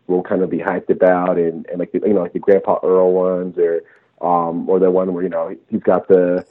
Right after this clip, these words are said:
Dumb and Dumber, uh, sort of meme going with the, you know,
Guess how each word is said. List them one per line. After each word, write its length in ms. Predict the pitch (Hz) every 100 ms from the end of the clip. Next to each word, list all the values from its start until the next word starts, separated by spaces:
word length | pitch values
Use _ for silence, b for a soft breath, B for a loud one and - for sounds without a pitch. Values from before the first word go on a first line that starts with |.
| _ _ _
Dumb 180 | 120 113
and 120 | 107
Dumber, 500 | 104 107 104 101 107 -
uh, 420 | 95 92 92 92
sort 160 | - 107
of 100 | 95
meme 320 | 98 98 98
going 420 | 95 95 95 95
with 140 | 95 -
the, 160 | 90
you 140 | 87 90
know, 340 | 87 85 85